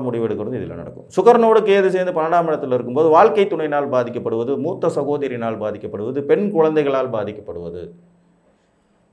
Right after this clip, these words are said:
பெண்கள் சம்பந்தப்பட்ட விஷயங்கள்ல பெரும் சிக்கல்களும் தலைவலியும்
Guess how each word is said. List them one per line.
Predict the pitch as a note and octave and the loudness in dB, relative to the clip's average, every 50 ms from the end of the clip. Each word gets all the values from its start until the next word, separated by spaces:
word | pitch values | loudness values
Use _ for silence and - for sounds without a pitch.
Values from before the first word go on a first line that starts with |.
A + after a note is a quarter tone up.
| _ _ - | _ _ 4
பெண்கள் | F3+ G#3 A#3 A3 A#3 A3 G#3 - | 4 4 6 6 6 6 6 4
சம்பந்தப்பட்ட | F3+ F3 G3 G#3 G#3 G#3+ G#3 G#3+ G#3 G3+ F#3 E3+ E3+ | 2 2 2 2 2 2 2 2 2 2 2 2 2
விஷயங்கள்ல | E3 E3+ F#3+ F#3 F3+ F3+ G3+ G#3 G#3 F3 | 2 0 0 0 0 0 0 2 2 2
பெரும் | E3+ F3+ G3 F#3+ F3 F3 | 0 0 0 -2 -4 -6
சிக்கல்களும் | D#3+ E3+ - E3+ E3 D3 D3+ D#3 D#3+ E3 C3+ | -6 -4 -2 -2 0 0 0 0 0 0 -2
தலைவலியும் | C3 C#3 D3+ D#3 D3 C#3 C3 B2+ B2+ B2+ B2 | 2 2 4 4 2 2 0 0 -2 -2 -2